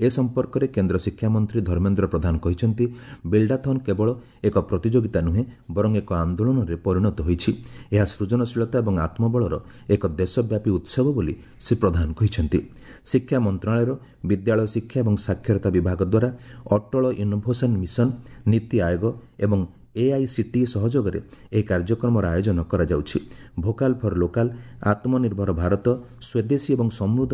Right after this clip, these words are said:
ଭାରତ ପରି ଚାରୋଟି ବିଷୟବସ୍ତୁ ଉପରେ କାର୍ଯ୍ୟକ୍ରମଟି ପର୍ଯ୍ୟବେସିତ। ନୂଆପଡ଼ା ଉପନିର୍ବାଚନ ପାଇଁ ଆଜି ବିଧିବଦ୍ଧ ଭାବେ ବିଜ୍ଞପ୍ତି ପ୍ରକାଶ ପାଇବ।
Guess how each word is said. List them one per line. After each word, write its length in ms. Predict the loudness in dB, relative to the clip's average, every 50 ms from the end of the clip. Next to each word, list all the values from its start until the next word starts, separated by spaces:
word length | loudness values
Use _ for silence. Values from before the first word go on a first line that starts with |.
| 0
ଭାରତ 260 | 0 2 0 2 0 0 -2
ପରି 200 | 0 0 0 0
ଚାରୋଟି 420 | 0 -2 0 0 0 0 0 -2
ବିଷୟବସ୍ତୁ 560 | -2 -2 -2 0 2 2 2 2 0 -2 -2 -2
ଉପରେ 280 | 0 0 0 -2 -2 -4 -12 -20 -20 -20 -18 -6
କାର୍ଯ୍ୟକ୍ରମଟି 720 | -2 0 0 0 0 -2 -4 -2 0 0 0 0 -2 -4 -8 -10 -12 -20 -20 -14 -6 -2
ପର୍ଯ୍ୟବେସିତ। 540 | -2 0 0 0 0 0 0 -2 -2 -2 -2 -4 -6 -8 -20 -20 -20 -20 -20 -20 -20 -20 -20 -20 -20 -20 -20 -20 -20 -20 -20 -20 -20 -18 -10 -4
ନୂଆପଡ଼ା 460 | -2 0 2 2 2 0 0 -2 -2 -2
ଉପନିର୍ବାଚନ 640 | -2 0 0 0 0 0 0 0 -2 -2 0 -2 -2 -2
ପାଇଁ 120 | 0 0 2 2
ଆଜି 160 | 2 0 0
ବିଧିବଦ୍ଧ 440 | -2 -2 -2 0 0 0 0 0 0
ଭାବେ 180 | 0 2 2 2
ବିଜ୍ଞପ୍ତି 460 | 2 0 0 0 0 0 0 0 -2 -2
ପ୍ରକାଶ 280 | 0 0 0 0 0 0 2
ପାଇବ। 200 | 2 2 2